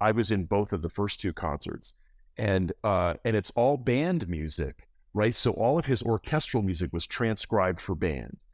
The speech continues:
And, and that's a task in and of itself. And he's got a whole team of guys that do that. Okay, so when he came and conducted us, it was the first time he ever conducted a concert band,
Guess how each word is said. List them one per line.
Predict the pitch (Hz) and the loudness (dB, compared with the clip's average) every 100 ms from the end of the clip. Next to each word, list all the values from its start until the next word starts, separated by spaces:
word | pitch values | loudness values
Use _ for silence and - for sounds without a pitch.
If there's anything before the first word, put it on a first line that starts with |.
| _ _ _ - | _ _ _ -2
And, | 104 92 92 90 - | 2 2 2 0 -2
and | 110 95 | -2 0
that's | 110 - | 0 0
a | 107 | -4
task | - 107 - 110 | 0 0 0 -2
in | |
and | 92 | 0
of | 87 | -2
itself. | 85 - 90 | -2 0 -2
And | 85 | -2
he's | 107 113 | -6 -2
got | 110 | 0
a | 90 | 2
whole | 98 | 0
team | 87 117 98 | -2 0 0
of | 80 | 0
guys | 85 78 - | 0 0 -2
that | 78 | -4
do | 85 | -2
that. | 69 65 | -2 -2
Okay, | 92 - | -4 -4
so | 78 - 101 - - | -2 0 0 -2 -8
when | 113 | -4
he | 113 | -2
came | 156 151 | 0 0
and | 123 | 0
conducted | 101 104 139 - 104 | -2 -4 -4 -2 0
us, | 87 - | 2 0
it | |
was | 92 | -4
the | 87 | -6
first | 90 135 147 - | -4 -2 -2 -2
time | 123 107 | -2 -2
he | 95 - | -4 -2
ever | 113 131 | 0 0
conducted | - 117 98 87 107 | 0 0 0 0 -2
a | 92 | -2
concert | - 131 - 82 - | -2 -4 -4 -6 -6
band, | - - | -10 -10